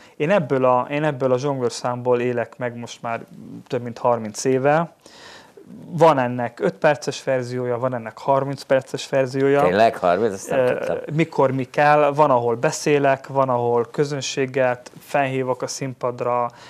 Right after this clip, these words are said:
Speaker 1: ö, interakció gyerekkel, vagy interakció három felnőttel. Tehát különböző formátok, de a magja, tehát a, a, a lényege,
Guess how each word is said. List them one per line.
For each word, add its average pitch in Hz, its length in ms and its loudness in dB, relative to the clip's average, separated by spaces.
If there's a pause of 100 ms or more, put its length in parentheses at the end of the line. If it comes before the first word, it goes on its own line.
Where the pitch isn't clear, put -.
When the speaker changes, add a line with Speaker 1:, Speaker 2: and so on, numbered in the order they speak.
(120)
Speaker 1:
ö, 120 220 0
interakció 131 800 -2
gyerekkel, 127 640 -2
vagy 120 180 -6
interakció 120 640 -8
három 120 340 -6
felnőttel. 135 800 -4 (300)
Tehát - 220 -8
különböző 156 480 2
formátok, 151 640 0
de 131 80 2
a 123 100 2
magja, 131 640 0
tehát 120 360 -10
a, 120 300 -8
a, 117 60 -4 (100)
a 123 80 -6
lényege, 139 680 -2